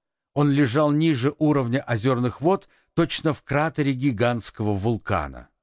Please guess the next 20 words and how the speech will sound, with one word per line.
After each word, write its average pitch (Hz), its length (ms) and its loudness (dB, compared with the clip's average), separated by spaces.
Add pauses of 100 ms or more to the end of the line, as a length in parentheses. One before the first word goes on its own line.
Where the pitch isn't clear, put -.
(460)
Сам 131 360 0
остров 151 480 -2
имел 139 360 2
около 151 380 2
десяти 143 520 -2
миль 147 240 4
в 120 80 -6
длину 123 540 2 (140)
и 151 120 2
шесть - 440 0
в - 80 -14
ширину. 101 580 -2 (800)
Весь 127 360 0
в 92 80 -10
зелени 143 680 0 (140)
и 143 100 2
садах, 123 680 -2 (220)
он 190 180 0
производил 151 600 0
впечатление 160 920 0